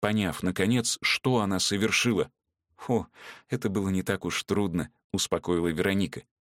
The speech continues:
"Франсуа очень за вас тревожился. Он решил, что вы сидите в одном из древних застенков для пыток". Можно было подумать, что эти слова вырвали Стефана из сна, и он вдруг понял, что вести беседу при данных обстоятельствах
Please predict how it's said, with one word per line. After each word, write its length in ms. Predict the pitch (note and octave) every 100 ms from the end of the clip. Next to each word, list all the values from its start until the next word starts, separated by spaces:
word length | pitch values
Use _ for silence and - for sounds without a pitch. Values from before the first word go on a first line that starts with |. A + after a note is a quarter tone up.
| _ _ _
"Франсуа 720 | - A#2+ A2+ - C#3 B2 D#2+ -
очень 340 | G2 - G2
за 180 | F#2 G2+
вас 220 | G2+ -
тревожился. 800 | - A2+ A2 F#2 E2+ D#2 - C#2 - - _ _ -
Он 140 | A2
решил, 380 | G2+ G2 C3+ A#2
что 320 | - - F#2
вы 140 | F2+
сидите 420 | G2+ F#2+ G#2 A#2 F#2+
в 80 |
одном 320 | F#2+ G2+ G#2+ G2
из 120 | E2+
древних 520 | F#2+ A2+ G#2+ - -
застенков 640 | F#2+ G2+ F2+ A#2 G#2+ F#2+ E2+
для 160 | G#2
пыток". 380 | - C#3+ - - - _ _ _ _ _
Можно 340 | - B2 A#2+ A2
было 200 | G#2+ G#2+
подумать, 520 | G#2+ A2 D3+ G2+ -
что 360 | - - G#2+ -
эти 200 | A2 G2
слова 400 | - G3+ A#2+ C3+
вырвали 480 | F2 C3 C3 A2+ G#2+
Стефана 580 | - A2 - B2+ A#2
из 140 | A2 -
сна, 400 | - C#3+ A2+ C#2 _ _ _
и 80 | F#2+
он 200 | A2 A2+
вдруг 380 | F2+ A2 A2+ - _
понял, 380 | D3+ C3+ F2+ C#2+
что 240 | - F2
вести 420 | F2 G2 - C3+
беседу 480 | G#2 G2+ - C#3 G#2
при 160 | - G2+
данных 380 | A#2 A#2 G2
обстоятельствах 1000 | F#2+ - - A#2 D3+ A#2+ F#2 - F2 -